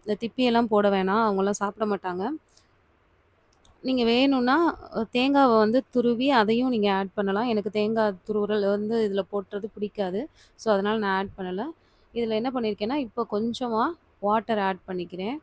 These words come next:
அவ்வளவுதான், ஒரு முக்கால் டம்ளர் அளவுக்கு தண்ணி ஆட் பண்ணி நல்லா கலந்து விட போறேன்.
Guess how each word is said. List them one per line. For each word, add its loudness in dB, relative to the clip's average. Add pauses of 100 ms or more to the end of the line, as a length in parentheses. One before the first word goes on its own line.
(600)
அவ்வளவுதான், 0
ஒரு -2
முக்கால் -2
டம்ளர் -2
அளவுக்கு -2
தண்ணி -2
ஆட் -6
பண்ணி -2
நல்லா -2
கலந்து -4
விட -6
போறேன். -4